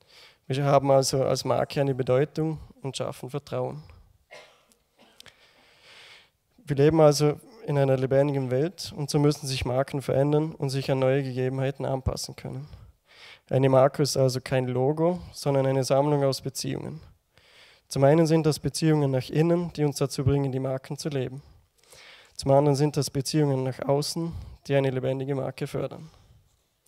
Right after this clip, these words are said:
Diese Beziehungen ergeben einen Zusammenhang und nur, nur durch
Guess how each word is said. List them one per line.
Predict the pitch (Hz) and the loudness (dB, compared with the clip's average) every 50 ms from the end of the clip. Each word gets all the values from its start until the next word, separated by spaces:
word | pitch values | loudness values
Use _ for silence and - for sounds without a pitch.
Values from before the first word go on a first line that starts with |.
| _ _ - _ - _ _ _ _ _ _ _ _ _ _ _ _ _ _ _ - | _ _ -20 _ -20 _ _ _ _ _ _ _ _ _ _ _ _ _ _ _ -8
Diese | 160 165 160 160 | -6 -6 -4 -2
Beziehungen | 151 147 - - 175 170 175 175 175 180 180 180 - | -2 -2 -2 0 2 4 4 4 4 2 0 -2 -4
ergeben | - 156 135 127 135 139 147 151 143 | -4 -4 -2 0 2 2 2 2 2
einen | 139 139 135 | 2 2 0
Zusammenhang | 127 - 135 120 - 127 131 139 143 147 147 147 156 156 160 | -4 -6 -8 -6 -4 -2 -2 -2 -2 -2 -2 -2 -2 -4 -6
und | - - 143 131 | -8 -8 -6 -4
nur, | 135 143 143 139 151 156 - - - 320 | -2 -2 -2 -2 -4 -8 -10 -12 -16 -10
nur | 277 147 151 151 | -4 0 0 2
durch | 143 147 147 147 - | 2 2 -2 -2 -4